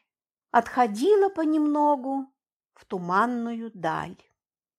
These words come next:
От нечего делать я кинула кости и получила неутешительный результат. Четырнадцать плюс двадцать пять плюс десять. Неверность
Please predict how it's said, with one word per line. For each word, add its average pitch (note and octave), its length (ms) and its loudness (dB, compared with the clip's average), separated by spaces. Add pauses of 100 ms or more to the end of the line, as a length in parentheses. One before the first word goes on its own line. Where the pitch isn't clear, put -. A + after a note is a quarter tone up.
(720)
От E4 160 2
нечего G#4 400 2
делать E4+ 380 0
я C4 200 0
кинула F#4 420 -2
кости A3 640 -6 (600)
и D#4 100 0
получила E4 960 2
неутешительный C4 1160 -2
результат. A3 760 -8 (920)
Четырнадцать A3+ 840 -4
плюс A3 220 -6
двадцать G#3 540 -6
пять - 440 -6 (140)
плюс C#4+ 220 -6
десять. - 760 -14 (960)
Неверность G#3+ 1300 0